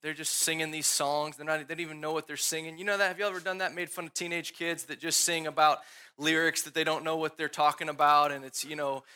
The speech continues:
all these innuendos of the world and how it influences them, and they would just fall Beyonce right off a cliff singing that song because she went off the cliff.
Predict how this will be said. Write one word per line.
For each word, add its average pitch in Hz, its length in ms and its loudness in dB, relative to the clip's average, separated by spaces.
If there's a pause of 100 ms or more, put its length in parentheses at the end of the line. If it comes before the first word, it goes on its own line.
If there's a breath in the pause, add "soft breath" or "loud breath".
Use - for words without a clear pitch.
(280 loud breath)
all 151 140 0
these 147 200 -2
innuendos 147 720 -4
of 131 100 -10
the 135 80 -10
world 139 460 -4
and 127 100 -8
how 135 200 2
it 127 120 -4
influences 143 680 -6
them, 143 260 -6
and 139 80 -4
they 143 60 2
would 147 120 -4
just 131 140 -8
fall 151 240 -2
Beyonce 139 600 -2
right 135 180 0
off 139 200 -2
a 131 40 -16
cliff 135 380 -8
singing 143 300 -6
that 139 160 -8
song 135 440 -4
because 123 220 -16
she - 200 -4
went 139 160 -6
off 135 180 -4
the 135 60 -18
cliff. 139 340 -8